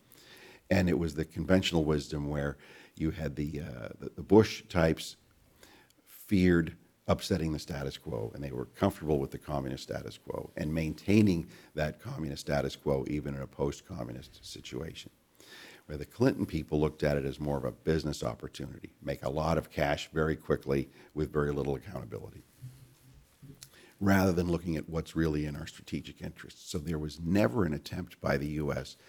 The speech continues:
to leverage our massive aid to Russia to stabilize its economy, uh, to, to help it rebuild. Never to leverage any of that on ripping out the roots of the old K G B, decommunizing in the way we had denazification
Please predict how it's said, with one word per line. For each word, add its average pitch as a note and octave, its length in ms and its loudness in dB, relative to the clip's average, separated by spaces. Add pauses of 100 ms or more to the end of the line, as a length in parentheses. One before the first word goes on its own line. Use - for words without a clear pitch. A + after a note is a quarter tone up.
(280)
to C#2+ 120 -10
leverage E2+ 500 6
our D2 140 2
massive D2+ 440 -4
aid D2+ 380 -2 (400)
to D2+ 400 0 (500)
Russia D#2+ 380 0 (880)
to - 100 -10
stabilize D2 560 0
its C2+ 140 -14
economy, - 580 -8 (640)
uh, - 100 -16
to, - 220 -6
to - 220 -10 (120)
help D2+ 200 0
it D2+ 100 -4
rebuild. C#2 480 0 (560)
Never A2 260 8
to F#2 140 4
leverage F2 340 6
any D#2+ 220 0
of D2 100 -2
that C#2+ 300 0
on B1+ 300 -6 (200)
ripping F2 340 6
out E2 140 2
the D2+ 100 -2
roots D2+ 300 -2
of C2+ 80 -8
the C#2 140 -2
old C#2 160 -2
K C#2 180 -4
G B1 120 -10
B, - 280 -10 (1300)
decommunizing D#2+ 1080 2
in D2 140 -6
the C#2+ 80 -4
way D2 240 0
we D2+ 140 -2
had C2 340 -8
denazification D2 1000 -6